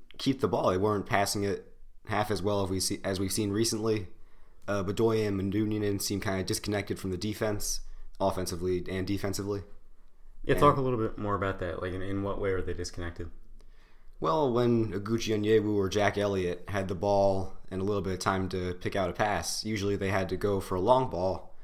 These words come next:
Speaker 1: because Bedoya and Medunjanin weren't checking back to get the ball and facilitate like they've been during this good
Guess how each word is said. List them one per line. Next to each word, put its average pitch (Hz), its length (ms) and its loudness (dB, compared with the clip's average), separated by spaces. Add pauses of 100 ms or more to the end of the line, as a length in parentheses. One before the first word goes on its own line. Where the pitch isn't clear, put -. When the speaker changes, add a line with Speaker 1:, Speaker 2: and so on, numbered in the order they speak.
(260)
Speaker 1:
because 101 320 0
Bedoya 107 400 2
and 98 100 0
Medunjanin 98 500 2
weren't 92 240 0
checking 98 320 0
back 95 360 0
to 90 320 -2
get 95 180 -2
the - 60 -12
ball 92 300 0
and 87 120 -4
facilitate 98 560 0
like 90 180 -4
they've 87 180 -4
been 90 240 0
during 92 240 0
this 82 160 -4
good 85 300 -2